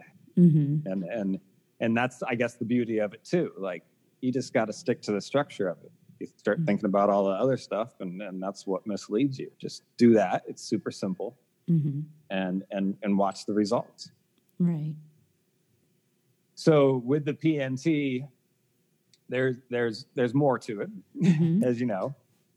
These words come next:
Speaker 2: So there's, there's the other half of it. Um, P N T also,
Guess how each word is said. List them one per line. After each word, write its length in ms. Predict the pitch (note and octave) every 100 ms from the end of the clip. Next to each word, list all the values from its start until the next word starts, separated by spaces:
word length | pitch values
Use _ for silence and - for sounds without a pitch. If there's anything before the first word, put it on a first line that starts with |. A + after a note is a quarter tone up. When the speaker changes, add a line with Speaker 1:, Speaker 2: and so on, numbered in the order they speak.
| _ _ _ _
Speaker 2:
So 260 | - C#3+ B2+
there's, 320 | A#2 A2 G#2+ -
there's 240 | A2 G2+
the 100 | A2
other 220 | B2 D#3+
half 320 | B2+ A2 A2 A2+
of 160 | G#2+
it. 140 | A#2 - _ -
Um, 420 | A2 G2+ G2 F2+ _ _ _ _ _ _ _ - _ _
P 160 | D3+ D3+
N 140 | C3+
T 320 | - F3 C#3 C3+
also, 440 | D#3 C#3+ C3+